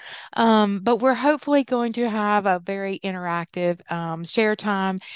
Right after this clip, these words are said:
And I hope that at the very end of this, you will not be afraid of syphilis. You will be ready to test everybody and then learn to interpret those results. That is my goal. Um, a-,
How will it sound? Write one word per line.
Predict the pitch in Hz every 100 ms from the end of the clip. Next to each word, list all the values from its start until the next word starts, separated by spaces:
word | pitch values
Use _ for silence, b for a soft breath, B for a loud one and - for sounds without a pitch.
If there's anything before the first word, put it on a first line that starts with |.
| B -
And | 208
I | 202
hope | 190 - 254 277 262 -
that | 208
at | 196
the | - -
very | - 208 214 196
end | 196 180
of | 170
this, | 185 180 180 - 165
you | 196 196
will | 190
not | 180 170 175 -
be | 185 185 175 180
afraid | 160 - 208 233
of | 262 -
syphilis. | - 254 - 247 240 -
You | 202
will | 190
be | 175 165
ready | 165 196 208 214
to | 208
test | - 196 185 -
everybody | 185 185 180 185 185 190 B B B B
and | 202 202
then | 202 196
learn | 190 185 180 180
to | -
interpret | 180 175 190 175 180
those | - 170 -
results. | 160 165 - - -
That | - 185 202
is | 214 -
my | 190 180 180 175
goal. | - 151 - 202 - _ B B B _ -
Um, | 220 208 196 180 - _ _ _ - _ -
a-, | 233 233 -